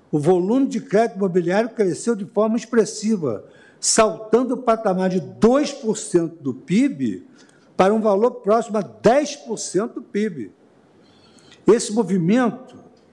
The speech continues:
ao levar ao aumento da demanda por imóveis, permitiu o desenvolvimento do setor de construção civil, que gerou mais de um milhão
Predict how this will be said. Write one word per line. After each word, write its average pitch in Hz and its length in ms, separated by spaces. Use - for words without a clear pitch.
ao 160 140
levar 202 460
ao 240 120
aumento 220 360
da 233 80
demanda 185 440
por 156 200
imóveis, 160 500
permitiu 214 600
o - 20
desenvolvimento 208 640
do 220 60
setor 208 320
de 208 80
construção 175 440
civil, 185 580
que 208 120
gerou 202 380
mais 220 300
de 233 120
um 302 240
milhão 254 800